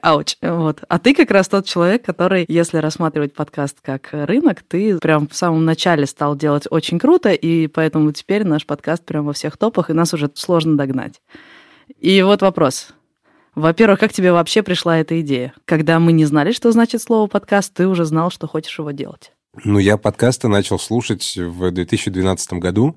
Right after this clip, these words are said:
Speaker 2: Я тогда работал в ай ти-компании и купил себе первый iPhone в кредит, конечно.
Speaker 1: <laughs>
Speaker 2: И я начал слушать подкасты на русском языке, я тогда плохо знал английский. Я слушал подкасты про ай ти.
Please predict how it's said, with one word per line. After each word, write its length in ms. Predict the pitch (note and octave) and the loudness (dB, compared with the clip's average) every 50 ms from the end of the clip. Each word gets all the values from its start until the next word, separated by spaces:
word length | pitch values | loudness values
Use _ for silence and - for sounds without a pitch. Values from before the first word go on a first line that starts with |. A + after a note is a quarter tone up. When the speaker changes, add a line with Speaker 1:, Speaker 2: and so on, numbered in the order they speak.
| _ _ | _ _
Speaker 2:
Я 200 | A2 F#2+ F#2+ F#2+ | -10 -8 -8 -6
тогда 260 | - F#2+ F2 F2 G2 | -6 -6 -6 -4 -4
работал 440 | E2+ F#2+ G2 F2+ - - F#2+ F2+ F2 | -2 -2 -4 -4 -4 -2 -2 -2 -2
в 340 | F2 F2 E2+ F2+ F2+ F2 F2+ | -4 -6 -4 -4 -2 -2 -4
ай 160 | D#2+ E2 F#2 | -2 -4 -4
ти-компании 680 | - G#2 G2 - F#2+ F#2 - B2 C#3 E3+ E3+ C#3 A2 | -2 -4 -4 -4 -4 -2 0 0 2 4 4 4 4
и 500 | G2 F2+ E2+ E2+ E2+ F2 F2 E2+ E2 D#2+ | 4 2 2 0 0 0 0 0 -2 -4
купил 360 | D#2 _ - E2 - - A2+ G#2 | -8 _ -14 -8 -4 -4 -4 -4
себе 400 | - - F#2 F2+ F#2 F2+ F2 E2 | -4 -6 -2 0 0 0 0 -2
первый 460 | - _ G2 F#2+ F2 F2+ F2 E2 E2+ | -4 _ -4 -2 -2 0 -2 -2 -2
iPhone 380 | E2+ - - C#3+ D#3+ F3 E3+ D#3+ _ _ _ _ _ _ _ _ _ _ _ | -2 0 0 2 2 0 -2 -6 _ _ _ _ _ _ _ _ _ _ _
в 100 | _ _ | _ _
кредит, 440 | - F#2 E2+ E2+ E2+ D#2 - - _ _ _ _ _ _ _ _ _ | -10 -8 -6 -6 -8 -8 -10 -16 _ _ _ _ _ _ _ _ _
конечно. 480 | - - - D#2 - - - E2+ F2 - _ _ - | -16 -14 -12 -12 -12 -14 -16 -18 -18 -20 _ _ -12
Speaker 1:
<laughs> 540 | - F#4+ E4 - F#4 F4 - _ _ _ _ | -10 -10 -8 -8 -10 -12 -12 _ _ _ _
Speaker 2:
И 560 | - F#2 F2+ F2+ F#2 F2+ F#2 F2+ F2 F2 E2+ - - _ _ _ | -8 -6 -6 -4 -4 -4 -4 -4 -4 -6 -8 -12 -18 _ _ _
я 340 | - G2+ - D#2+ F#2 F#2 A2+ | -20 -12 -6 -4 -2 0 0
начал 320 | B2+ C3 B2 - B2 G2+ | 2 0 2 2 0 -2
слушать 320 | - - A#2 - G#2+ F#2 - | 0 -2 -4 -4 -4 -4 -4
подкасты 540 | - F2+ - - B2+ D#3 - - - C3+ G#2 | -6 -4 0 0 0 0 0 0 0 0 0
на 140 | G2+ G2 G2+ | 0 0 0
русском 280 | G2+ F2+ - - F2+ | 0 -2 -2 -4 -6
языке, 280 | E2+ E2+ F2+ - - C#3+ | -4 -4 -6 -2 -2 -2
я 60 | D#3 | -2
тогда 220 | - G2 F2 F2 D#2+ | -2 -4 -6 -6 -4
плохо 280 | - G#2 F2+ - - | -4 -4 -6 -6 -6
знал 200 | F2 F2+ E2 E2 | -8 -6 -4 -4
английский. 540 | E2 E2 F2 A2 B2+ - - - A2 G2+ - - - - - - _ _ - | -4 -4 -4 -4 -4 -4 0 0 0 -2 -2 -8 -20 -20 -20 -20 _ _ -6
Я 100 | G2 G2+ | -4 -2
слушал 300 | - - A2+ G2 G2 - | 0 0 0 0 0 -2
подкасты 440 | - F2+ - - C3+ C3+ - A2 | -2 -2 0 0 0 0 0 -4
про 260 | - - - G2 G2+ G2+ | -4 -2 0 2 2 2
ай 120 | F#2+ F#2+ | 2 0
ти. 320 | F#2 - - G2 D#2 - | -2 -4 -4 -4 -4 -4